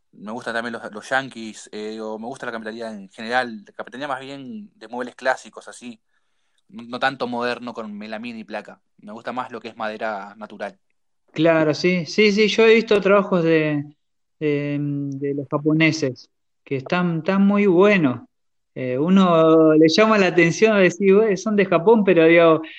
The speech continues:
Speaker 2: hacen cada cosa, como decís vos, eh,
Speaker 1: La
Speaker 2: muy
Speaker 1: carpintería
Speaker 2: buenos
Speaker 1: arrancó en,
Speaker 2: trabajos.
Speaker 1: eh, la carpintería en sí,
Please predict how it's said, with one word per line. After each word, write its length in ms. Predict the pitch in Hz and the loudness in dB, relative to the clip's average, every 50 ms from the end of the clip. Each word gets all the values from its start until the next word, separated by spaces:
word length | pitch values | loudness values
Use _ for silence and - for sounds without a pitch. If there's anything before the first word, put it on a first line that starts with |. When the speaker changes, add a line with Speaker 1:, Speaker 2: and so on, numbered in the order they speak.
| - - | -12 -6
Speaker 2:
hacen 320 | - 214 214 214 208 190 180 | -6 -2 0 2 4 4 4
cada 360 | 202 208 214 214 196 180 165 | 4 4 4 4 2 2 0
cosa, 520 | - 190 208 233 233 233 240 240 240 233 - - | 2 2 2 2 2 2 0 0 0 0 -2 -4
como 220 | 165 160 160 160 | -2 0 2 2
decís 340 | 160 165 156 160 202 196 196 | 2 2 2 2 2 2 4
vos, 380 | 208 214 208 180 143 131 - _ _ _ _ _ _ _ _ _ - | 4 4 4 4 2 0 -6 _ _ _ _ _ _ _ _ _ -6
eh, 800 | 151 147 151 151 147 147 143 143 143 143 143 139 139 139 135 135 | -2 0 2 2 2 2 2 2 2 2 2 2 0 0 0 0
Speaker 1:
La 120 | 135 139 143 | 0 -2 -2
Speaker 2:
muy 0 | |
Speaker 1:
carpintería 340 | 143 - 185 196 220 226 220 | -2 0 0 2 2 4 6
Speaker 2:
buenos 380 | 202 202 214 226 226 208 190 | 6 6 6 6 4 0 0
Speaker 1:
arrancó 60 | 170 | 2
en, 120 | 160 160 156 | 2 2 4
Speaker 2:
trabajos. 520 | 160 180 196 202 185 - - 131 127 127 | 4 4 4 2 2 0 -2 -4 -6 -6
Speaker 1:
eh, 40 | - _ _ - | -8 _ _ -20
la 100 | 113 113 | -16 -10
carpintería 460 | - 123 120 110 123 131 147 180 180 | -10 -10 -8 -8 -8 -6 -6 -6 -8
en 80 | 151 - | -8 -10
sí, 520 | - - 170 151 131 127 143 180 208 | -12 -12 -10 -10 -12 -12 -14 -18 -20